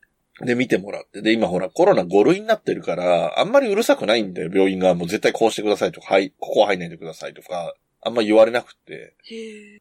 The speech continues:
Speaker 2: はい。
Speaker 1: で、熱測ったら、もうまたこれがさ、体温計問題もちょっとあ-、後で話したいんだけど、
Speaker 2: はい。
Speaker 1: 大してなくて、まず。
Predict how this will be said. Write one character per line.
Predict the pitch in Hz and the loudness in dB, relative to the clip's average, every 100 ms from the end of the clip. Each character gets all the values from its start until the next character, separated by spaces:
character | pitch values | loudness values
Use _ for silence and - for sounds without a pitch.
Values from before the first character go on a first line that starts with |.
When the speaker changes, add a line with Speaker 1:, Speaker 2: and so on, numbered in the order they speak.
| _ | _
Speaker 2:
は | 208 | -12
い。 | |
Speaker 1:
で、 | 165 | -8
熱 | 165 170 247 | -6 -8 -8
測 | 208 196 147 - | -6 0 0 -2
っ | |
た | - 92 | -6 -4
ら、 | 95 90 | -4 -2
も | 98 | -2
う | |
ま | 95 92 | 0 -2
た | 82 | -4
こ | 90 | -8
れ | 90 | -6
が | 87 | -6
さ、 | 90 85 | -8 -12
体 | - 113 165 | -2 -2 -2
温 | 185 170 | -8 -2
計 | 170 | 2
問 | 160 | 2
題 | 110 92 | 2 0
も | 90 | -2
ち | |
ょ | 110 | -2
っ | |
と | 92 | -2
あ-、 | 90 117 | 0 0
後 | 107 | 0
で | 87 | -2
話 | 95 92 | -2 -2
し | |
た | 92 | -2
い | |
ん | 80 | -4
だ | 80 | -8
け | 82 | -8
ど、 | 82 - _ _ | -10 -10 _ _
Speaker 2:
は | 196 | -20
い。 | 165 | -2
Speaker 1:
大 | 226 208 | 2 2
し | |
て | 190 | 2
な | 185 - | 2 2
く | - | -2
て、 | - | -14
ま | 90 82 | -10 -10
ず。 | 80 | -12